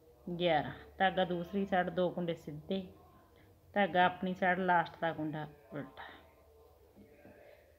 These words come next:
ਇਹ ਛੇ ਸਿਲਾਈਆਂ ਨੂੰ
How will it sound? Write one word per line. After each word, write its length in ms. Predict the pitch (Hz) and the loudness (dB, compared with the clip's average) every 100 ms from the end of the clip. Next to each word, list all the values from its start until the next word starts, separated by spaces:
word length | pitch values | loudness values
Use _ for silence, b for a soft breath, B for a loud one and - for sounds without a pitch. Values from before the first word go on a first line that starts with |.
| - - - - - - - - - - - - - - - - - - - - - - - - - | -20 -20 -20 -20 -20 -20 -20 -20 -20 -20 -20 -20 -20 -20 -20 -20 -20 -20 -20 -20 -20 -20 -20 -20 -4
ਇਹ 200 | 208 254 | 2 2
ਛੇ 280 | 254 208 202 | 2 0 0
ਸਿਲਾਈਆਂ 440 | 202 196 196 190 | 4 4 6 2
ਨੂੰ 140 | 190 | -2